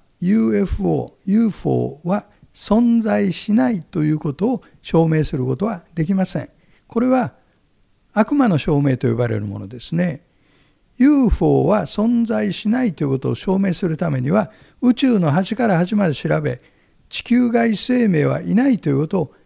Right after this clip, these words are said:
確認しなければならないからです。ですから不可能なんですね。で、私の場合は、聖書の教えに基づいて、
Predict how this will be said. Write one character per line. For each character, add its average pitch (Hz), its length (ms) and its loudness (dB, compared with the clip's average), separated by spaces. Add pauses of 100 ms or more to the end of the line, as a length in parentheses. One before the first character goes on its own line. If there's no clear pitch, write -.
(120)
確 - 280 -2
認 262 160 6
し - 160 -2
な 220 120 2
け - 120 -4
れ 175 120 0
ば 240 220 -2 (240)
な 131 160 0
ら 135 120 2
な 135 100 2
い 101 80 -6
か 104 100 -10
ら 110 140 -12
で 117 80 -14
す。 - 200 -16
で 190 140 -6
す - 80 -10
か 294 120 -6
ら - 60 0
不 - 80 -2
可 127 140 -4
能 101 160 -6
な 95 80 -12
ん 107 120 -14
で 113 60 -14
す - 140 -14
ね。 180 220 -4 (520)
で、 196 60 0
私 226 380 0
の 254 100 4
場 254 140 2
合 160 260 0
は、 180 300 0 (1040)
聖 302 320 0
書 180 160 0
の 160 160 2
教 170 160 -2
え 156 80 2
に 151 60 2
基 147 200 -2
づ 135 240 0
い 110 80 -4
て、 - 380 -4